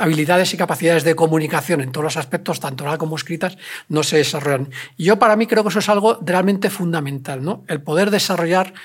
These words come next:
ese espíritu de pens-, pensamiento crítico que tengan, como decía antes, su forma, su propia forma de pensar, su forma,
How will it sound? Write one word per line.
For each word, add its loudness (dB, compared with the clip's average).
ese -4
espíritu -4
de 0
pens-, -4
pensamiento 0
crítico -2
que -2
tengan, 0
como -4
decía -4
antes, -2
su -10
forma, -4
su -8
propia 0
forma 0
de 0
pensar, -2
su -12
forma, -4